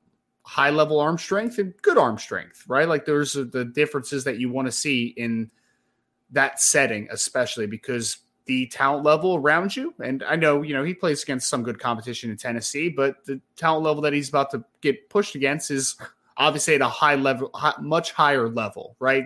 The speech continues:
You, you have, you didn't see Benjamin Morrisons on a week-to-week basis. You didn't see Christian Grays. You didn't see Cam Harts. You didn't see those types on a week-to-week basis. Just being able to play in that offense and be able to hit those tighter window throws,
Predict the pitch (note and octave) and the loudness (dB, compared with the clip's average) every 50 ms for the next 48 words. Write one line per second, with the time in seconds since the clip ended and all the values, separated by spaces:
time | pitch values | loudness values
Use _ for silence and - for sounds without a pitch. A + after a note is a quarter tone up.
0 | - C3+ C#3 D3 D3 A2 C3+ D#3 D#3 D#3+ D#3 D3+ - D#3+ E3+ E3+ G3 F3+ D#3+ C#3+ | -2 -4 -4 -4 -4 -4 -2 0 0 0 0 -4 -8 -8 -4 -2 -2 -2 -2 -2
1 | - - F3+ D#3 A#2+ C3+ C3+ C3+ B2+ B2+ B2+ A#2+ A#2 A#2+ A#2+ B2 A#2 A#2 - - | -2 -2 -2 -2 0 0 0 0 -2 -2 -2 -2 -2 0 0 -2 -2 -4 -4 -6
2 | A#2 G#2+ G#2+ A2+ A#2 A#2 A#2 A2+ A2 A#2+ A2+ - - A2+ G#2+ G2+ - - G#2 G#2 | -8 -8 -8 -6 -4 -4 -4 -4 -4 -6 -6 -6 -8 -10 -10 -10 -8 -6 -6 -6
3 | G2+ - - - - D3 D#3 D3 B2+ B2+ - - - D3 C#3+ C3+ C3 B2 A#2 A2+ | -6 -10 -12 -10 -8 -6 -6 -4 -6 -6 -6 -4 -2 0 2 2 2 0 -2 -4
4 | _ _ _ _ _ _ _ _ _ _ _ _ _ _ _ _ _ - - F3 | _ _ _ _ _ _ _ _ _ _ _ _ _ _ _ _ _ -6 -2 -2
5 | D#3+ - - C#3+ B2 A2 A#2+ A#2+ A#2 G#2+ G#2+ G#2+ G#2+ A2+ C3 C#3 C3 C3 C3 - | -2 0 -2 -4 -4 -2 -2 -2 0 0 -2 -4 -6 -6 -6 -6 -6 -6 -6 -4
6 | - C#3 C3+ B2+ - - C#3 B2+ A#2+ A2+ - B2+ A#2+ G#2+ G2+ G2+ - - C#3+ C#3+ | -4 -4 -4 -4 -6 -6 -4 -4 -4 -2 -2 0 0 0 -2 -4 -6 -6 -6 -4
7 | C#3+ C3 C3+ - - D3 C3+ B2 C3+ C3 C3 C3 A#2+ - - C#3+ C3 A#2+ A2+ A2 | -4 -4 -6 -4 -2 -2 -2 0 0 0 0 0 -2 -4 -2 0 0 0 0 -4
8 | - - C3+ C3+ B2+ A#2+ B2 C3 B2 - - C3 B2+ B2 G#2+ _ - D#3+ D#3+ C3+ | -6 -6 -4 -2 -2 -2 -2 -2 -4 -4 -6 -6 -6 -6 -4 _ 0 2 2 0
9 | - - G2 - - - B2 - - - - E3 F3 F3+ F3 F3 D#3+ D3+ C3+ - | -2 -6 -8 -8 -8 -8 -8 -10 -10 -6 -6 -4 -2 -2 -2 -2 -2 -2 -4 -4
10 | - - D#3 D3+ D#3 D#3 C#3+ C3+ C3+ C3+ C#3 C#3 C3+ - - C#3 C#3+ C#3+ C#3 - | -2 0 2 2 4 4 2 2 2 2 2 0 -2 -4 0 2 2 2 2 0
11 | - C#3+ C3+ C3 B2+ A#2+ - - _ _ - - _ _ - B2+ C3 D3+ D#3 D3 | -2 0 0 0 -2 -4 -8 -12 _ _ -20 -20 _ _ -6 -2 0 2 2 2
12 | C3 - - G3 G3+ G3+ - C#3+ C3 A#2+ - - - D#3+ D3 C#3+ C3 C3+ C#3 C3 | 0 0 2 0 0 2 2 2 2 0 0 -4 -2 0 0 0 0 0 0 0
13 | C3 A#2+ A2+ - - E3 F#3+ F#3 D#3+ D3+ D3 C#3+ - - | 0 -2 -4 -4 0 2 4 6 6 6 4 2 -2 -2